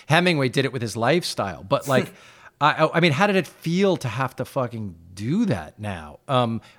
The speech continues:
Speaker 1: like, I love the industriousness of it, but I did think, like, writer as salesman for his own work feels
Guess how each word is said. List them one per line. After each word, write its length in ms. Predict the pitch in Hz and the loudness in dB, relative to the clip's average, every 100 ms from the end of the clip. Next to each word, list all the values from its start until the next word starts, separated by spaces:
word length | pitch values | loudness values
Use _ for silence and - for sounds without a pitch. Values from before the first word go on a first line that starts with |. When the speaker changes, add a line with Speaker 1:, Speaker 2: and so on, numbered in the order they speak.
| - | -2
Speaker 1:
like, 140 | 139 | 0
I 60 | 135 | 4
love 240 | 156 190 | 4 4
the 80 | 139 | 0
industriousness 760 | 98 131 175 - 113 - 101 | -2 0 0 -2 -6 -6 -8
of 120 | 98 92 | -8 -10
it, 80 | |
but 100 | - | -8
I 80 | 101 | -8
did 260 | 87 143 127 | -4 -2 -2
think, 320 | - 151 127 | -4 -4 -2
like, 220 | 110 - - - _ | -6 -6 -16 -20 _
writer 360 | 127 139 170 160 | 2 6 6 6
as 280 | 127 127 - | 2 0 0
salesman 440 | 131 135 120 110 | 0 0 0 -6
for 200 | - 107 | -4 -6
his 160 | 104 113 | -6 -4
own 260 | 120 117 | -4 -2
work 320 | 113 127 107 | 2 2 0
feels 840 | - - - 156 165 127 101 95 | -6 -12 -2 6 8 8 4 -4